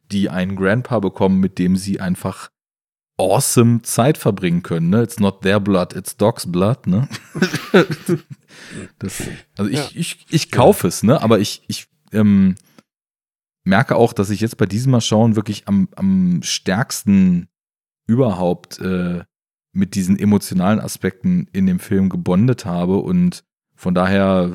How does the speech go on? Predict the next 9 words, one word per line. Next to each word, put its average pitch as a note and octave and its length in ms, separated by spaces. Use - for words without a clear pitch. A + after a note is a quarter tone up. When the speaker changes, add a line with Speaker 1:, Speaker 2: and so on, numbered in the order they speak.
Speaker 1:
ich, - 300
ich - 140
kann's G#2+ 240
mir C3 100
schon A#2 180
vorstellen, G2 480
dass - 160
das F2 160
erstmal F2+ 580